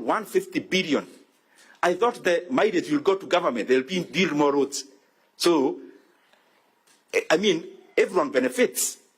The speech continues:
Why can't we be patient for two months and we get a higher price, Chairman? Thank, thank you very much.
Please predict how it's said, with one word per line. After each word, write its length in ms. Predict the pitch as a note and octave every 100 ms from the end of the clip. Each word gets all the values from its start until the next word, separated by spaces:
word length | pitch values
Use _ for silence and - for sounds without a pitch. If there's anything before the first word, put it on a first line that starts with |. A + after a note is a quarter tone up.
| _ _ _ _ _ -
Why 120 | C#4+
can't 240 | C#4+ C4+
we 100 | B3+
be 140 | A3+ G#3+
patient 360 | A3+ G#3+ -
for 140 | - D#3
two 140 | F3
months 220 | D#3 C#3+ C3
and 100 | B2
we 80 |
get 200 | A2+ C#3
a 60 | A2
higher 180 | A#2 G#2
price, 440 | G#2+ F#2+ F2+ - -
Chairman? 380 | G2+ F2+ D2+ - _ _ _ _ _ _ _
Thank, 140 | - - - _ _ - - _ -
thank 180 | D#3 D3
you 60 |
very 140 | C#3 B2
much. 320 | A#2+ G3